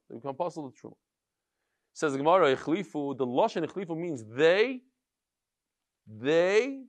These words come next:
switched up their wives on purpose.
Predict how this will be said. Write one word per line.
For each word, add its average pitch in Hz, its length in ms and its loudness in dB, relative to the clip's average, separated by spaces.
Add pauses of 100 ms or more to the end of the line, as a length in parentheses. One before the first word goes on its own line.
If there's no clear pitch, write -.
(220)
switched - 580 -8
up 208 380 0
their 156 180 4
wives 123 640 0 (320)
on 226 140 4
purpose. - 580 2